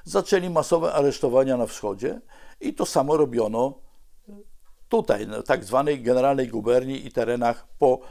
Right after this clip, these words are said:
lewej stronie Wisły. Proszę zauważyć, że pierwsze zsyłki, czyli luty czterdziestego roku,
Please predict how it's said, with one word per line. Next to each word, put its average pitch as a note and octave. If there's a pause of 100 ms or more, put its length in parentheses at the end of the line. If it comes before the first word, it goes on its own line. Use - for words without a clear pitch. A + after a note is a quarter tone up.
(140)
lewej A#2
stronie G#2+
Wisły. - (760)
Proszę E3
zauważyć, B2+
że G#2
pierwsze D#3
zsyłki, G#2 (540)
czyli A2+
luty C#3+
czterdziestego A#2+
roku, G#2+